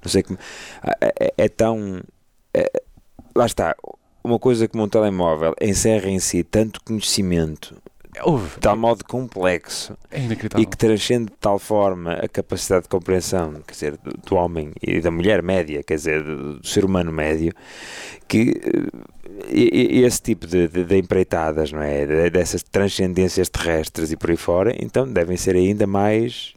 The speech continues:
Speaker 2: É levar ao extremo a
Speaker 1: Sim,
Speaker 2: nossa,
Speaker 1: sim.
Speaker 2: este ímpeto de conhecer, saber, eh, desafiar os nossos limites. O quão incrível é uma forma de vida que nasceu na Terra.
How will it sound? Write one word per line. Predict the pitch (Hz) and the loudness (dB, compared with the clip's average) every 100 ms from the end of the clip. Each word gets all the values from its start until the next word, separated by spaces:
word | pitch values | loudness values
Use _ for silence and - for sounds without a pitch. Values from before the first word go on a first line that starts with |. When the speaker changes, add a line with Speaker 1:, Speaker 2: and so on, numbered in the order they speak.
| _ - | _ 0
Speaker 2:
É | 160 | 2
levar | 165 151 165 | 2 2 2
ao | 156 | 2
extremo | - - 156 165 | 0 2 2 2
a | 160 | 2
Speaker 1:
Sim, | |
Speaker 2:
nossa, | 160 196 170 170 170 170 | 2 2 2 0 0 -2
Speaker 1:
sim. | 165 180 - 101 156 | -4 -4 -2 0 2
Speaker 2:
este | 160 160 - - | 2 2 0 0
ímpeto | 180 - 156 | 2 2 -2
de | 147 165 156 - | 2 4 4 2
conhecer, | - 170 - 160 165 | 0 2 2 2 0
saber, | - 131 160 160 120 - - | -2 0 0 0 -4 -14 -2
eh, | 131 131 123 117 - - - - - - - - | 2 2 2 0 -4 -12 -20 -20 -20 -20 -16 -6
desafiar | 113 143 - 165 170 | 2 2 4 2 4
os | |
nossos | 156 143 | 2 0
limites. | 147 143 165 - - - - - | 2 2 2 -2 -10 -14 -18 -16
O | |
quão | - - 220 | -12 0 2
incrível | 196 - - 175 147 131 113 98 | 2 0 0 0 2 2 2 0
é | 90 | -2
uma | 117 135 | -2 -2
forma | - 165 156 | 0 0 2
de | 117 | 0
vida | 101 92 | -2 0
que | 95 | 0
nasceu | 139 131 165 151 | 2 2 2 4
na | 123 | 2
Terra. | - 85 - 87 | 0 -6 -8 -12